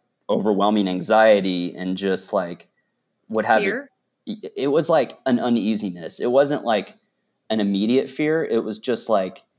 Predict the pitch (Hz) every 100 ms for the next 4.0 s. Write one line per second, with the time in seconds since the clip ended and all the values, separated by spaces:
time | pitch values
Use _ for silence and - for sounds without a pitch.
0 | _ _ _ _ _ 110 123 120 117 120
1 | 110 104 107 107 110 110 104 95 - 98
2 | - 107 101 117 113 110 - 131 135 123
3 | 127 131 - 185 131 113 104 92 85